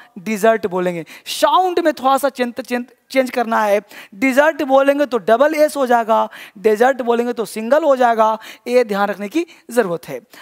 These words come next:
अगला वर्ड देखो, यहाँ पे दो शब्द है, सीएनएनओएन, सीएएनओएन। अब दूसरा वर्ड देखिए, कैनन, इसको हम लोग कैनन पढ़ते हैं। कैनन का मतलब तोप होता है, तोप,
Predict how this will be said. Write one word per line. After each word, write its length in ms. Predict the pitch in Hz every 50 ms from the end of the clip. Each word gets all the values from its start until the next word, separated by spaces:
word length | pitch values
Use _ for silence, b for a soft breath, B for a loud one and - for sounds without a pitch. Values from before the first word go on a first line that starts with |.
| B B
अगला 240 | B 269 277 302 320
वर्ड 160 | 311 302 277
देखो, 360 | 233 277 269 - 262 269 269 269 B B B B B
यहाँ 160 | 247 240 262
पे 100 | 254 262 202
दो 220 | 175 247 285 311
शब्द 280 | 285 - 269 247 220 226
है, 180 | 226 220 233 - B B B B
सीएनएनओएन, 1300 | - - - 277 294 311 311 269 269 269 269 240 247 240 240 233 240 262 262 277 262 269 277 277 294 294 B B B B
सीएएनओएन। 1040 | - - - 254 262 254 254 254 254 254 - - 202 214 208 190 180 165 160 151 139 B B B B B
अब 80 | 247
दूसरा 320 | 226 202 262 254 - 311 330
वर्ड 160 | 302 302 240
देखिए, 360 | 277 269 - - 240 196 202 196 b b b b _ _ -
कैनन, 480 | - 262 269 277 277 285 294 254 202 170 - - B B B B
इसको 260 | 262 262 - - 302
हम 80 | 302 311
लोग 240 | 311 311 _ - -
कैनन 400 | 254 262 277 285 302 339 339 311
पढ़ते 300 | 240 226 190 - - 175
हैं। 100 | 165 156 B B B B _ -
कैनन 360 | 277 294 311 330 359 381 392
का 160 | - 339 320
मतलब 380 | 294 302 294 - 320 311 - - -
तोप 280 | 277 285 294 - - 190
होता 260 | 208 - - - 131
है, 140 | 113 90 _ b b b b b _ -
तोप, 300 | 285 311 330 330 330